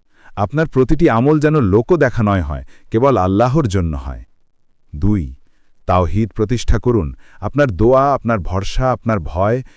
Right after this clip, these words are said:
সব যেন কেবল আল্লাহর জন্য হয়। কোনো পীর, মাজার বা অলৌকিক শক্তিকে এর অংশীদার করবেন না। তিন, সুন্নাহের অনুসরণ, নাবিজির প্রতিটি নির্দেশনাকে ভালোবাসা এবং সম্মানের সাথে মেনে চলুন।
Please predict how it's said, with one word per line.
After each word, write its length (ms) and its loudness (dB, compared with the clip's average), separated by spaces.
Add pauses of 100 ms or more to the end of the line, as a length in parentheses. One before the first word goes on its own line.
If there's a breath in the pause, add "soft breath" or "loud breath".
সব 360 0
যেন 300 2
কেবল 400 0
আল্লাহর 540 2
জন্য 280 -4
হয়। 300 -10 (520)
কোনো 180 0
পীর, 480 0 (240 soft breath)
মাজার 460 2 (340)
বা 140 -2 (120)
অলৌকিক 520 0 (120)
শক্তিকে 640 -2 (280 soft breath)
এর 100 0
অংশীদার 500 2
করবেন 360 -2
না। 280 -10 (760)
তিন, 340 -4 (500)
সুন্নাহের 520 2 (100)
অনুসরণ, 640 -2 (460)
নাবিজির 480 2
প্রতিটি 400 0
নির্দেশনাকে 760 0
ভালোবাসা 800 0
এবং 280 0
সম্মানের 500 0
সাথে 300 -2
মেনে 240 0
চলুন। 400 -2